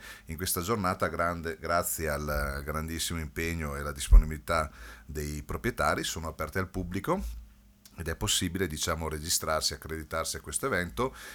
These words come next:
e fare un tour che può essere sia con gli sci o con le ciaspole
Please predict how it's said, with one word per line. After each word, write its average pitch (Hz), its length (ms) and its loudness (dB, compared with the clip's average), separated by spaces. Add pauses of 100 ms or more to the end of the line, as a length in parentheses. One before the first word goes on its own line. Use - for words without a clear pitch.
(120)
e 90 220 0
fare 90 460 2
un 98 200 -6
tour 90 380 -4
che - 120 -14
può 78 120 -6
essere 76 220 -6
sia 80 180 -4
con 80 160 -6
gli 76 60 -8
sci 82 280 -6
o 69 100 -12
con 80 120 -10
le 92 80 -4
ciaspole 87 580 -4